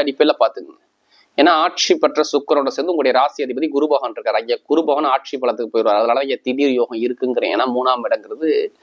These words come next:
மிகப்பெரிய திடீர் நடக்கக்கூடிய விஷயங்கள். அப்ப நல்ல யோகங்கள் இருக்குது. அதனால நல்ல ஒரு மாற்றத்தை பார்க்கலாம் மீன ராசிக்காரங்க. அப்ப ஜாதகத்தை பார்த்துக்கிட்டு கரெக்டா பிளான் பண்ணீங்கன்னா கண்டிப்பா அந்த திடீர் யோகத்தை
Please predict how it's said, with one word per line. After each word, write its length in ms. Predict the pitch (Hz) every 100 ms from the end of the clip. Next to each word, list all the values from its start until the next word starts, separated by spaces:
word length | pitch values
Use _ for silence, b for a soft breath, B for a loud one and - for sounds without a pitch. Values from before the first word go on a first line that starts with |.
| b b b _ _ 131
மிகப்பெரிய 360 | 151 185 185 185 190
திடீர் 280 | 196 202
நடக்கக்கூடிய 380 | 160 135 123 104 101
விஷயங்கள். 360 | - 98 78 - _ _ _ _ _ _ _ _ _ _ _
அப்ப 140 | - 190 165
நல்ல 140 | 151 160 151
யோகங்கள் 400 | 147 139 143 131 123 139
இருக்குது. 500 | 139 - 131 110 113 104 -
அதனால 220 | 117 120 156 220
நல்ல 120 | 143 135
ஒரு 80 | 120 117
மாற்றத்தை 360 | 123 120 123 131
பார்க்கலாம் 380 | 113 - 107 - - _ _ _ _ _ _ _ 120
மீன 180 | 117 107
ராசிக்காரங்க. 500 | 76 - - - - _ _ _ _ _ _ _ _ _ _ _ - - - -
அப்ப 140 | - 202 139 135
ஜாதகத்தை 460 | 156 208 196 202 165
பார்த்துக்கிட்டு 460 | 170 170 180 165 185 170
கரெக்டா 340 | 151 151 185 160
பிளான் 220 | 151 151
பண்ணீங்கன்னா 300 | 147 139 170 -
கண்டிப்பா 300 | 170 135 165
அந்த 100 | 143
திடீர் 220 | 135 143 135
யோகத்தை 240 | 120 123